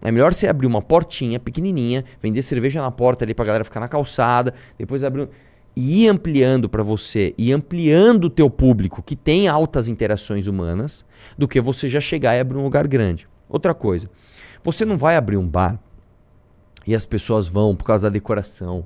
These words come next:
por causa da música. Você tem dois motivos pra atrair as pessoas do seu bar. O motivo número um, você vai ter algum contrato, pelo menos provisório,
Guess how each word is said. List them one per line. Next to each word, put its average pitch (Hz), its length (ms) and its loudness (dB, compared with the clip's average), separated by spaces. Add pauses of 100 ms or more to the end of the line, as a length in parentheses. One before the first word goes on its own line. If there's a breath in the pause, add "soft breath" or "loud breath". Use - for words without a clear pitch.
(260 loud breath)
por - 60 -8
causa 107 160 0
da 101 60 -2
música. 92 280 -6
Você - 120 -6
tem 208 160 0
dois 196 400 2
motivos 123 640 -4 (200 soft breath)
pra 117 120 2
atrair 110 260 0
as 110 100 -2
pessoas 104 320 -4
do 104 80 -4
seu 107 180 0
bar. 90 220 -2 (580 loud breath)
O 135 40 -2
motivo 160 280 2
número 175 260 0
um, 92 160 -2
você 104 240 -2
vai 131 100 0
ter 131 100 -2
algum 127 280 0
contrato, 113 560 -2
pelo 90 160 -6
menos 117 240 -2
provisório, 98 640 -2